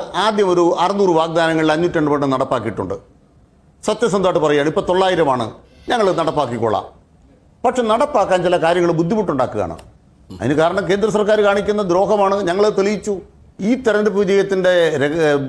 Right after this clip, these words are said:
വിജയത്തിനകത്ത് നിന്നുകൊണ്ട് മാസപ്പടിയോ അല്ല നിങ്ങൾ പറഞ്ഞ ഏതെങ്കിലും കാര്യമോ പറഞ്ഞ് ഒളിച്ചോടേണ്ട കാര്യം ഞങ്ങൾക്കില്ല. മാസപ്പടി എന്ന് പറഞ്ഞ ആരോപണത്തിൽ കഴമ്പുണ്ടെങ്കിൽ ഞങ്ങൾ ജനങ്ങളോട് തുറന്നു പറയും. പക്ഷെ കഴമ്പില്ലാത്തതുകൊണ്ട്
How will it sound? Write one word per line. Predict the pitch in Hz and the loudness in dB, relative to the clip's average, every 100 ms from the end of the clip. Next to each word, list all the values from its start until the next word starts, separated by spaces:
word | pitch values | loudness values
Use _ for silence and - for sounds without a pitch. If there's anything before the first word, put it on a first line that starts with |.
| 135 139 | -2 0
വിജയത്തിനകത്ത് | 165 190 190 151 151 160 | 0 0 0 0 0 0
നിന്നുകൊണ്ട് | 139 131 127 127 | 0 0 0 0
മാസപ്പടിയോ | 151 156 175 139 117 95 - | 0 0 -2 -2 -2 -4 -4
അല്ല | 165 160 | -2 0
നിങ്ങൾ | 165 170 151 | 0 0 0
പറഞ്ഞ | 143 143 | 0 0
ഏതെങ്കിലും | 147 147 123 | 0 0 0
കാര്യമോ | 123 123 110 | 0 0 -2
പറഞ്ഞ് | 117 131 | -2 0
ഒളിച്ചോടേണ്ട | 170 190 196 151 143 123 | -2 0 0 0 0 0
കാര്യം | 120 113 | -2 -4
ഞങ്ങൾക്കില്ല. | 104 95 78 78 - _ _ _ _ _ _ _ _ _ _ 165 | -4 -6 -10 -14 -18 _ _ _ _ _ _ _ _ _ _ -2
മാസപ്പടി | 190 190 214 226 | 0 0 0 2
എന്ന് | 220 | 0
പറഞ്ഞ | 214 208 190 | 0 2 2
ആരോപണത്തിൽ | 208 208 190 202 202 | 2 2 0 -2 0
കഴമ്പുണ്ടെങ്കിൽ | 175 185 196 185 202 233 - 170 | 0 0 0 0 -2 -4 -6 -2
ഞങ്ങൾ | 190 220 196 | 0 2 2
ജനങ്ങളോട് | 196 208 214 190 | 2 2 2 0
തുറന്നു | 190 190 | 0 0
പറയും. | 175 175 175 - _ _ _ _ _ _ _ _ _ _ | 0 -2 -6 -16 _ _ _ _ _ _ _ _ _ _
പക്ഷെ | - 196 | -6 -2
കഴമ്പില്ലാത്തതുകൊണ്ട് | 151 208 220 226 208 214 | 0 0 0 0 2 0